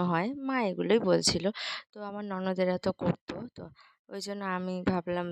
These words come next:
যে আমিও তো কোনোদিনও করিনি, তো এই বাড়িতে যখন আছে তাহলে করাই যাক।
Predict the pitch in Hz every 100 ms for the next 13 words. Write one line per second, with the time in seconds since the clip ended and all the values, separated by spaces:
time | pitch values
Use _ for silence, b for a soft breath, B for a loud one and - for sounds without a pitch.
0 | 165 175 165 170 180 185 185 185 190 190
1 | - 233 233 214 208 196 196 196 196 196
2 | 196 185 196 196 202 214 226 233 208 196
3 | 185 185 190 214 214 220 208